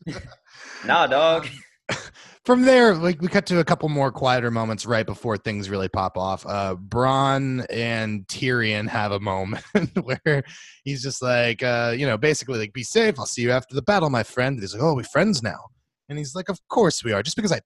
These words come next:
Speaker 2: pay you doesn't mean we're not friends. Doesn't negate our friendship." <laughs> And Bronn is
Speaker 1: Enriches it even. <laughs>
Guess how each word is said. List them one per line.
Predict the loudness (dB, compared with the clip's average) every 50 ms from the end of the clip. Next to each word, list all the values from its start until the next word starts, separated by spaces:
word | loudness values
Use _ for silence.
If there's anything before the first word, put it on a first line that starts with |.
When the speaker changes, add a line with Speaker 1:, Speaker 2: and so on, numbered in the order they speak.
| _ _
Speaker 2:
pay | -12 -6 -6 -6
you | -4 -2 -4 -4
doesn't | -2 -2 -4 -4 -6 -8
mean | -8 -8 -8 -8
we're | -8 -8
not | -8 -10 -12 -14 -20 -20 -12 -6
friends. | -4 -2 -2
Doesn't | -2 -2 0 -2
negate | -2 -4 -4 _ -4 -2 0
our | 0 0 -2
friendship." | -4 -6 -8 -6 -6 -6 -6 -4 0 2 0 0 0
<laughs> | -6 -8
And | -8 -8
Bronn | -4 -2 0 0 0 0
is | -2
Speaker 1:
Enriches | -4 -4 -6 -6 -6 -6
it | -6 -8 -10
even. | -12 -12 -12 -14 -14 -14 -18 -20 -20 _ _ _
<laughs> | -20 -18